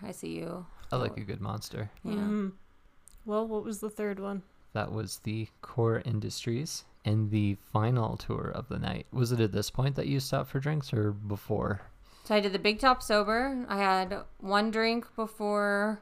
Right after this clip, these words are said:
Speaker 1: the Core Industries, and then I had two Jell-O shots before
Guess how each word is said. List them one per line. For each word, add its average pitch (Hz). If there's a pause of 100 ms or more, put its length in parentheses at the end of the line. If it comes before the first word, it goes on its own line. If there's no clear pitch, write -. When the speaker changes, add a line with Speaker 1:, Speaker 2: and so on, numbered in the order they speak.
(140)
Speaker 1:
the 202
Core 208
Industries, 196
and 190
then 180
I 175
had 180
two 202
Jell-O 175
shots 175 (180)
before 170